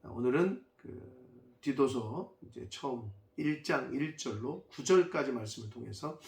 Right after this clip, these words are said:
함께 은혜를 나누도록 하겠습니다. 자, 본문을 봅니다. 일 절입니다. "하나님의 종이요 예수 그리스도의 사도인 나 바울이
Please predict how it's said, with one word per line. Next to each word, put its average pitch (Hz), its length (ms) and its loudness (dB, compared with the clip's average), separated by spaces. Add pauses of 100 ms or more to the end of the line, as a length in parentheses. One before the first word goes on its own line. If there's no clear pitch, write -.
(300)
함께 139 340 -4
은혜를 123 640 -2
나누도록 101 500 -8
하겠습니다. 120 760 -10 (1040)
자, 101 340 -8 (100)
본문을 135 320 4
봅니다. 120 680 0 (120)
일 139 180 2
절입니다. 113 720 0
"하나님의 190 520 8
종이요 160 680 4 (360)
예수 185 400 8
그리스도의 165 500 4
사도인 165 800 4
나 123 680 8 (500)
바울이 135 720 2